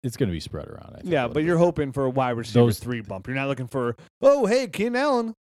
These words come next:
Speaker 1: I mean, if I, if I just lost Keenan Allen, I would probably try to get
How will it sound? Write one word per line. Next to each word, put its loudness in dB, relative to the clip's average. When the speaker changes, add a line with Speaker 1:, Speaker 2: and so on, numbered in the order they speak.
Speaker 1:
I 6
mean, 6
if 0
I, 2
if 0
I 2
just 0
lost -4
Keenan -4
Allen, -4
I -8
would -8
probably -8
try -6
to -8
get -10